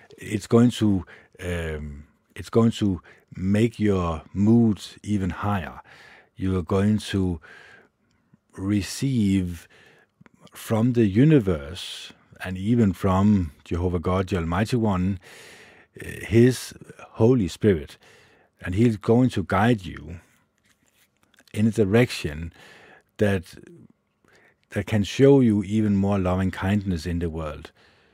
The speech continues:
Because now we have stepped away from the garbage from the garbage can, now we have an opportunity to say to ourselves,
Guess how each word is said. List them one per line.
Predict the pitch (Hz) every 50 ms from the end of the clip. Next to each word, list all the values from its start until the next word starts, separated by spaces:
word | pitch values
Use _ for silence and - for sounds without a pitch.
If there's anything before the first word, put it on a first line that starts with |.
| _ _ _ _ _ _ _ _
Because | - 98 - 113 110 98 90
now | 104 104 110 123 135
we | 139 127 113 98
have | 107 101 92 87 85 85 85 85 - - - - - _ 101 98 -
stepped | - - - 113 101 87 92 90 85
away | 82 82 92 98 107 117 117
from | - - 101 87 85 85 80
the | 82
garbage | - 90 87 95 101 98 -
from | - 80
the | 78
garbage | - 113 143 143 147 113
can, | - 123 120 117 113 110 - - - - - - - - - - -
now | 98 101 107 110 123 143
we | 151 156 143 120
have | 123 117 101 104
an | 101 98
opportunity | 92 85 90 87 - - 131 127 110 95 - - - 78 69 65 _ _ - - - - - - _ _ -
to | - 98 90
say | - 117 117 120
to | 107 117 113
ourselves, | 101 95 92 - 110 101 92 90 90 -